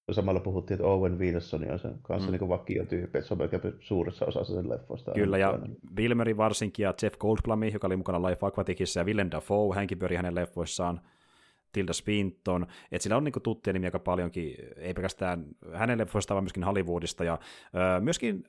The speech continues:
Speaker 2: hänen leffojensa kautta moni, ö, näyttelijä on päässyt niinku tavallaan urassaan alkuun, kuten vaikka Owen Wilson aikana Bottle Rocketissa ja Jason Schwartzmanin Rushmoreissa ja Tony Revolori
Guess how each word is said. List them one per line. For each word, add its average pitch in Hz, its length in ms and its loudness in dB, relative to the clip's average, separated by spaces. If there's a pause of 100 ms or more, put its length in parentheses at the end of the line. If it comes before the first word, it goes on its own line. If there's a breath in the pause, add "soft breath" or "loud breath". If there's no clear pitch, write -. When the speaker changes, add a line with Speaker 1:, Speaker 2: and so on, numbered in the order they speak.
Speaker 2:
hänen 151 200 2
leffojensa 127 240 0
kautta 123 300 2
moni, 120 500 2
ö, 95 340 2 (240)
näyttelijä 110 300 2
on 85 60 -6
päässyt 110 240 2
niinku 92 140 0
tavallaan 95 340 2
urassaan 104 380 0
alkuun, 104 380 0
kuten 85 240 -2
vaikka 87 340 -2 (340 loud breath)
Owen 104 280 6
Wilson 101 360 0
aikana 90 320 0
Bottle 98 280 0
Rocketissa 87 600 -2
ja 85 200 0 (420 loud breath)
Jason 98 180 2
Schwartzmanin 101 520 2
Rushmoreissa 87 800 0 (180)
ja - 60 2
Tony 131 240 2
Revolori 85 800 2